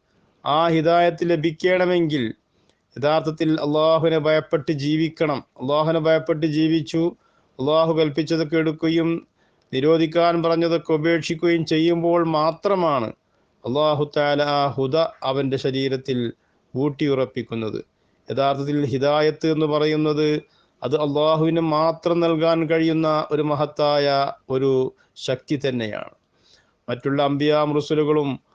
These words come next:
എല്ലാ ആളുകളും മറ്റുള്ള ആളുകളെ ഹിദായത്തിലാക്കുക എന്ന് പറഞ്ഞാൽ അതിൻ്റെ അർത്ഥം ഹിദായത്തിൻ്റെ വഴി കാണിച്ചു കൊടുക്കുക എന്ന് മാത്രമേ അതിനർത്ഥം വെക്കാൻ പറ്റുകയുള്ളൂ. യഥാർത്ഥ ഹിദായത്ത് ഹൃ-, മനുഷ്യ ഹൃദയങ്ങളിൽ ഊട്ടിയുറപ്പിക്കുന്നത്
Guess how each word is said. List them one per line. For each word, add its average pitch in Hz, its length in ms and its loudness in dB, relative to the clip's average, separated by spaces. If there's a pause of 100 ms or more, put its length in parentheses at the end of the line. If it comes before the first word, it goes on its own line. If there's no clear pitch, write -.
(280)
എല്ലാ 139 220 0
ആളുകളും 156 760 2 (440)
മറ്റുള്ള 156 360 0
ആളുകളെ 160 360 4
ഹിദായത്തിലാക്കുക 165 1080 2
എന്ന് 170 180 2
പറഞ്ഞാൽ 165 300 2
അതിൻ്റെ 170 260 2
അർത്ഥം 160 520 -2 (300)
ഹിദായത്തിൻ്റെ 156 640 0
വഴി 151 360 2
കാണിച്ചു 160 400 0
കൊടുക്കുക 170 480 0
എന്ന് 165 200 0
മാത്രമേ 151 540 0
അതിനർത്ഥം 147 460 -2
വെക്കാൻ 139 360 -2
പറ്റുകയുള്ളൂ. 120 600 -4 (560)
യഥാർത്ഥ 147 520 0
ഹിദായത്ത് 156 840 2 (480)
ഹൃ-, 127 340 -2
മനുഷ്യ 135 460 -2
ഹൃദയങ്ങളിൽ 165 760 2
ഊട്ടിയുറപ്പിക്കുന്നത് 147 1120 0